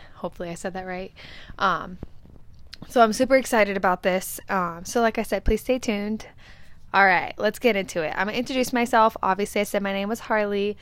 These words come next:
I have been practicing witchcraft for about, since twenty fifteen, I believe, twenty fourteen. Uh, I started when my grandpa on my father's side had passed, and it was a very mysterious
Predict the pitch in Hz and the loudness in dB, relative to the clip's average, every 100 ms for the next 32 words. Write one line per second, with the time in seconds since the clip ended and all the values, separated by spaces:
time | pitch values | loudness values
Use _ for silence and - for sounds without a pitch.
0 | - - - 208 214 240 254 247 - 208 | -18 -16 2 2 2 2 2 2 0 -4
1 | - - - 208 196 196 196 190 - 180 | -6 -10 -6 -6 -4 -4 -4 -8 -2 -2
2 | 180 - - 180 180 180 - - - 196 | 0 -4 -4 -2 -2 -4 -14 -14 0 6
3 | 190 185 - - 180 175 175 175 - - | 8 8 4 4 6 6 6 4 0 -10
4 | - - - - - - - - - - | -10 -12 -14 -16 -16 -18 -20 -20 -20 -14
5 | - 226 226 - - - - - - - | -2 0 0 -6 -14 -14 -18 -18 -20 -14
6 | - - 214 208 220 220 220 214 214 - | -14 -2 2 2 2 2 2 0 0 4
7 | 220 - 269 330 - - 247 254 254 285 | 2 4 -4 -4 -10 0 4 6 6 2
8 | - - 226 226 208 202 262 294 294 - | -4 -4 -2 0 -2 -2 -4 -6 -8 -12
9 | - - - - - 196 175 - - - | -20 -20 -20 -20 -6 -2 -2 -4 -10 -4
10 | - 214 208 208 208 208 - 202 202 190 | 6 8 8 6 2 0 4 4 4 0
11 | 196 190 190 185 - 185 185 180 180 180 | 0 2 0 -4 -10 -8 -4 -4 -2 -4
12 | - - 190 185 190 180 - 180 175 - | -4 -2 0 -2 -2 -2 -2 -4 -4 0
13 | 175 175 175 - 170 170 175 202 196 - | 0 0 -4 -4 -6 -4 -2 0 6 6
14 | 175 175 - - 190 175 180 175 170 170 | 6 0 -6 -8 -6 -4 -4 -6 -2 -2
15 | 170 170 165 - - 170 170 170 165 165 | -2 -6 -10 -10 -4 -2 0 0 0 0
16 | - - | -4 -10